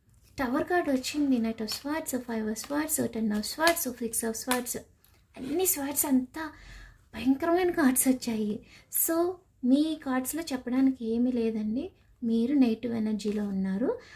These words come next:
అంటే బాధ ఉంటుంది, నేను అర్థం చేసుకోగలను. మీరు మీ పర్సన్ కోసం వెయిట్ చేస్తున్నారు. So, మీరు అనవసరంగా డిప్రెషన్లోకి వెళ్ళొద్దు.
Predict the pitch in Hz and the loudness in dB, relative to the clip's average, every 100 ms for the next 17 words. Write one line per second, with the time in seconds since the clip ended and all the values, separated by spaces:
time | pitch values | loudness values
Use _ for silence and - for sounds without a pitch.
0 | - 226 214 220 214 214 220 240 214 208 | -10 -2 0 2 2 2 4 4 4 2
1 | 220 214 233 415 494 240 214 208 196 208 | 0 0 0 -2 -4 -2 -2 0 -2 -4
2 | 208 185 220 233 220 208 - 208 196 202 | -6 -2 -2 -2 -2 -6 -8 -10 -8 -2
3 | 196 302 539 - _ _ _ _ 226 208 | 2 2 0 -10 _ _ _ _ -4 0
4 | 202 214 220 202 240 233 226 226 214 196 | 0 0 0 -2 0 0 0 -2 0 -2
5 | 196 214 208 - 196 190 196 294 523 _ | -4 -6 -6 -4 -2 -2 -2 -4 -6 _
6 | _ _ - - 262 349 - _ _ - | _ _ -10 -2 -2 -2 -8 _ _ -20
7 | _ _ _ _ _ _ - 226 233 233 | _ _ _ _ _ _ -4 0 2 2
8 | 320 508 - _ _ _ _ _ - 226 | 0 -2 -6 _ _ _ _ _ -2 0
9 | 240 262 240 220 247 302 247 - 220 226 | 4 2 2 -2 -2 -4 -8 -6 -4 -2
10 | 208 196 196 392 523 - _ 208 196 185 | -2 -4 -6 -6 -8 -10 _ -4 -2 -4
11 | 185 | -6